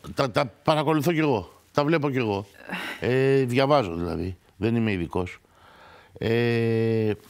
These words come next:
είναι σίγουρο ότι θα χρησιμοποιηθεί ανακυκλωμένο νερό, δεδομένο,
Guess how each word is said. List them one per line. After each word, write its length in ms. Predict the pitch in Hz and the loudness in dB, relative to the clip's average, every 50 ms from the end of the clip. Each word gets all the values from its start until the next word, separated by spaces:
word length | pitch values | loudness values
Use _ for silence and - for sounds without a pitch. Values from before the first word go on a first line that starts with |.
| - - - | -10 -2 0
είναι 180 | 151 170 180 | 2 2 2
σίγουρο 320 | 143 - 196 190 170 170 165 | 2 2 0 2 2 2 0
ότι 100 | 139 - | 0 0
θα 100 | - 139 | -2 -2
χρησιμοποιηθεί 840 | 113 - - 131 127 123 107 123 113 - - 135 127 120 120 113 117 | -2 -4 -4 -4 -2 -2 -2 -2 -2 0 0 0 0 0 0 0 0
ανακυκλωμένο 640 | 113 113 104 - - 98 110 110 110 113 110 107 104 | 0 -2 -4 -4 -4 -2 -2 0 0 0 0 0 -2
νερό, 320 | 104 101 98 113 131 131 - - _ _ _ _ _ _ _ _ _ _ - - - - | -2 -2 -2 -2 -4 -6 -12 -18 _ _ _ _ _ _ _ _ _ _ -20 -14 -6 -2
δεδομένο, 580 | 110 117 113 110 107 110 113 120 135 156 143 | 0 2 2 2 2 0 0 -2 -2 -4 -6